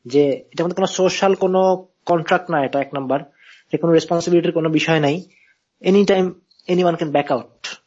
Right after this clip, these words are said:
আরেকজন বলবে, "তুমি আমাকে কিভাবে ছেড়ে চলে গেলে?" Doesn't matter, মানে, এটা কোনো কি-, গুলি মারো, এটা কেউ আসলে কোনো, আহ, এটা কোনো, মানে, কোনো, কি বলবো, সিকিউরিটি নেই। So, মানে, প্রিমা-, এটা, এটা আমাদের ইয়ে করা উচিত, কারণ আসলে most of the case কি হয় যে প্রিম্যারিটাল রিলেশনশিপ গুলোতে কি হয় যে,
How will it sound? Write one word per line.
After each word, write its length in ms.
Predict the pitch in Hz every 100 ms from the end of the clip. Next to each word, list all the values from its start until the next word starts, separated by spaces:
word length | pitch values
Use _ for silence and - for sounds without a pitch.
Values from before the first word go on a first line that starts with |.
| _
আরেকজন 340 | 156 160 165 160
বলবে, 200 | 156 156
"তুমি 160 | 160
আমাকে 140 | 160 156
কিভাবে 220 | 160 170
ছেড়ে 180 | 165 156
চলে 220 | 160 135
গেলে?" 180 | 117 120 - - 220
Doesn't 220 | 190 202
matter, 200 | 156 -
মানে, 160 | 156 151
এটা 100 | 156
কোনো 220 | - 160
কি-, 240 | - 139
গুলি 200 | 139 160
মারো, 140 | 160 123
এটা 140 | 110
কেউ 180 | - 143
আসলে 200 | 139 147
কোনো, 180 | 151 151
আহ, 840 | 147 - - _ _ 143 131 135
এটা 200 | 147 151
কোনো, 380 | 151 160 156 - - 135
মানে, 400 | 127 120 120 123
কোনো, 240 | 139 135 120 117 -
কি 100 | 139
বলবো, 140 | 123 127
সিকিউরিটি 360 | 175 180 170
নেই। 220 | 139 101 - _ _ _ _ _ _ -
So, 260 | 156 147 147 - -
মানে, 160 | 147 143
প্রিমা-, 280 | 160 175 190
এটা, 200 | 214 190
এটা 140 | 202
আমাদের 260 | 196 202 180 -
ইয়ে 100 | 147
করা 140 | 160 165
উচিত, 180 | 151 151
কারণ 140 | 156
আসলে 280 | 151 190 190
most 200 | 170 175
of 60 |
the 140 | 190 185
case 220 | 185 -
কি 120 | 220
হয় 280 | 185 135 107
যে 100 | 139
প্রিম্যারিটাল 360 | - 156 151 175
রিলেশনশিপ 400 | 160 180 170 175
গুলোতে 280 | 165 170 170
কি 120 | 151
হয় 140 | 120
যে, 220 | 120 123